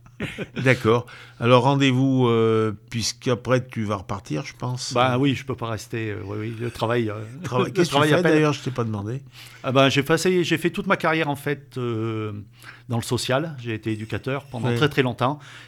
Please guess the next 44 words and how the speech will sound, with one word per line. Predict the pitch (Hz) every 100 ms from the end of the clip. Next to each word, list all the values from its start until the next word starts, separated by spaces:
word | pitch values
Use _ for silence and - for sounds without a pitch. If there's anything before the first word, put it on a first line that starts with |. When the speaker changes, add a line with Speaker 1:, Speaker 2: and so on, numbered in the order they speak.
| -
Speaker 1:
Et | 120
là, | 127 131
j'ai | 110 110 110 104 101 98 -
complètement | - 170 175 156
changé. | 135 139 117 135 139
Je | 123
suis | 107 - 120 123 117
vendeur | 135 156 160 156
chez | - 117 120 117
Gamme | 127 143
Vert. | 107 107 95 107 - - -
Speaker 2:
Ah | 160 160
oui, | 151
ah | 131
bah | 131 139
ouais, | 135
on | 113 104 98 113 110
en | 110
a | 104
partout | 120 113 120
des | 104 101
gammes | 95 101
vertes. | 92 127
Speaker 1:
Voilà. | 131 143 117
Speaker 2:
C'est, | - - 113
c'est, |
ouais. | 110 120 - - -
Ah | 110
bah | 113 117
c'est | 131
bien, | 135 160 135
hein. | 127 - -
Les | 123 143
Américains | 147 139 131 139
disaient | 135 127 131 135
qu'on | 127
devait | 123 127
changer | 123 123 127
trois | 127
fois | 131 131
de |
métier | 127 123 135 117
dans | 101
nos, | 101 98